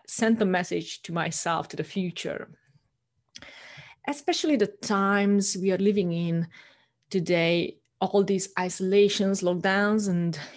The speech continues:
economic problems because of the pandemic and such. This is the best time where we need to actually be there for ourselves, so just as much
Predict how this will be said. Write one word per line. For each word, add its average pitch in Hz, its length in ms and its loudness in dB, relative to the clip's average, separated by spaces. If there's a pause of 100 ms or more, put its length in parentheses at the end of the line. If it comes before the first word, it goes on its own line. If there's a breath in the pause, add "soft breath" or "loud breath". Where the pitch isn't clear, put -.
(140)
economic 185 500 -2
problems 196 920 0 (340)
because 175 320 -2
of 165 80 -6
the 165 80 -6
pandemic 185 480 0
and 175 100 -4
such. 180 360 -4 (880 loud breath)
This 240 300 2
is 214 300 2
the 190 100 2
best 214 420 -2
time 180 520 -4 (420 loud breath)
where 170 760 -2
we 180 360 2
need 240 420 4
to 185 280 -2
actually 202 400 -2
be 214 240 2
there 196 300 2
for 175 180 -2
ourselves, 170 680 -2
so 160 300 -4 (320)
just 240 300 0
as 208 120 2
much 202 480 0